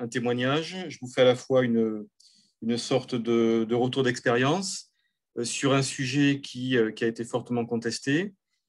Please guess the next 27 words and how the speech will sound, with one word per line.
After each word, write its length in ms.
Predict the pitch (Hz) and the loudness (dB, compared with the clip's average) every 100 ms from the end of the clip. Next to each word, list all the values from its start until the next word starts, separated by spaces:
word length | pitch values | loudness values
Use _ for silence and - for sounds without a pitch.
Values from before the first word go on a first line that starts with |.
| _ - | _ -2
euh, 100 | 120 | -2
qui 280 | - 135 - - | 0 2 2 6
aujourd'hui 600 | 147 131 156 139 147 143 | 4 4 2 2 2 0
est 100 | 135 | 0
encore 400 | 123 135 127 107 | -2 0 -2 -2
en, 720 | 104 101 98 95 - 95 98 _ _ _ _ - | -8 -8 -10 -14 -16 -18 -20 _ _ _ _ -20
encore 360 | 101 113 113 92 | -6 -2 -2 -2
en, 320 | 92 90 98 | -12 -14 -14
en 60 | |
construction, 600 | 113 117 - 123 - 151 | -6 -6 -4 -2 2 2
c'est-à-dire 300 | 202 120 110 | 2 0 0
qu'en 140 | 113 113 | 0 -2
fait, 240 | 120 113 | -2 -2
le, 200 | 107 95 _ _ _ | -6 -10 _ _ _
le 120 | - 113 | -6 -4
projet 260 | 127 113 | -2 -2
de 60 | 123 | 0
territoire 320 | 123 120 117 | 0 0 0
du 80 | 113 | -2
Tescou 340 | 117 - - | -4 -6 -2
n'est 140 | 113 110 | -2 0
pas, 500 | - 120 113 110 107 | 0 2 2 0 -2
n'est 140 | 110 | -8
pas 180 | 113 117 | -2 0
véritablement, 840 | 113 110 110 110 107 113 113 110 | 0 -2 -4 -6 -2 0 0 -2
euh, 200 | 98 98 - _ _ | -6 -10 -14 _ _
finalisé, 760 | - 127 117 113 113 135 220 | -6 0 2 2 2 2 2